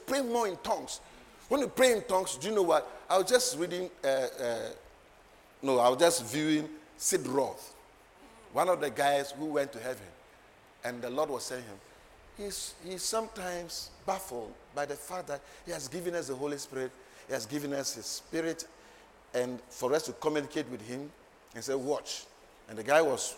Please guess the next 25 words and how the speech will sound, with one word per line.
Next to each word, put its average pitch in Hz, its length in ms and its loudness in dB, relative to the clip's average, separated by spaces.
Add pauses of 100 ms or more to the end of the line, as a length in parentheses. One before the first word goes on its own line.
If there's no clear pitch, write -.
(120)
looking 143 300 -2
at 117 120 -2
what 131 160 2
was 117 200 -4
happening. 120 340 -6 (520)
When 233 180 -2
people 185 260 -4
pray 151 240 -2
in 120 120 -6 (100)
tongues, 113 400 -8 (840)
then 147 200 -2 (100)
angels 247 720 -4 (1000)
have 147 220 -6
been 147 160 -4 (200)
put 226 180 -6 (100)
on 120 140 -6
alert. 120 480 -4 (1000)
They 160 200 0
are 156 160 6 (160)
in 170 280 -6 (180)
a 143 80 -2 (500)
big 262 640 -2
library. 160 460 0 (1500)
Well, 240 220 4
Reverend, 208 400 0